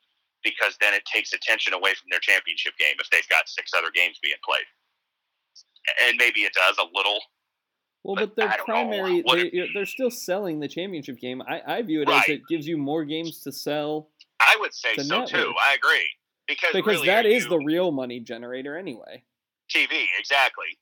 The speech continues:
Speaker 1: You know, and, and, and I'm thinking, like, okay, if there's, let's say Alabama's playing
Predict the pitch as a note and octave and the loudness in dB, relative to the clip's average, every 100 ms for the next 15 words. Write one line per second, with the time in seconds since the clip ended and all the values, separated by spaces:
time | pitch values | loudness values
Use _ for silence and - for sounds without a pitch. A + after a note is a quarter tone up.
0 | _ A#2 A#2 G#2 A2 A#2 B2 B2+ C3+ C3 | _ -6 0 2 2 0 -2 -2 -2 -4
1 | C3 - C3 B2 - D3+ B2+ A#2+ A2+ G#2+ | -8 -6 -4 -4 -2 -4 0 -2 2 0
2 | G2+ - A#2 - G#2+ G#2 G#2 G2+ G2 - | 0 -6 0 4 4 4 2 2 2 -4
3 | - _ _ _ _ _ A2+ - A2+ G#2 | -6 _ _ _ _ _ -4 2 4 6
4 | G#2 G2 G2+ F#2+ F#2+ - G2 F#2+ | 4 2 -2 -2 -10 -6 -2 -2